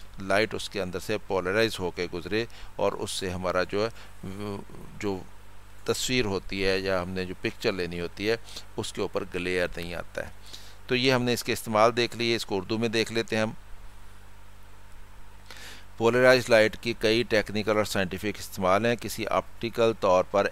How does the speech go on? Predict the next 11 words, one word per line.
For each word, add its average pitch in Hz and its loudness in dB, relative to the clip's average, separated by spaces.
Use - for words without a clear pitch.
एक्टिव 104 0
मटेरियल 98 -2
की 107 -4
कॉन्सेंट्रेशन 101 0
चेक 107 4
की 98 -4
जाती 90 -2
है, 104 2
जैसे 95 -2
शुगर 82 -2
वगैरह। - -6